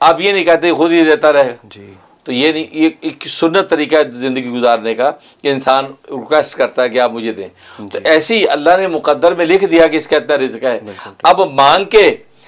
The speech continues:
Speaker 1: मांग के दो काम करता है, एक तो ये वेरिफिकेशन करता है कि है पीछे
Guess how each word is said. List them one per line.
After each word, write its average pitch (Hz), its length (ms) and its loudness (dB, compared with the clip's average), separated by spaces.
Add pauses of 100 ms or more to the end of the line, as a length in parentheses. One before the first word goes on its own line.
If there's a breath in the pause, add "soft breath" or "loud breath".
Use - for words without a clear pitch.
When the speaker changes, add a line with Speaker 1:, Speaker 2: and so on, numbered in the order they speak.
(160 soft breath)
Speaker 1:
मांग 147 340 2
के 196 140 2
दो 185 180 4
काम 185 260 4
करता 151 240 0
है, 151 60 4
एक 170 180 -4
तो 190 80 0
ये 190 180 6
वेरिफिकेशन 190 640 -2
करता 165 260 2
है 180 60 0
कि 170 120 0
है 139 600 0
पीछे 175 420 -2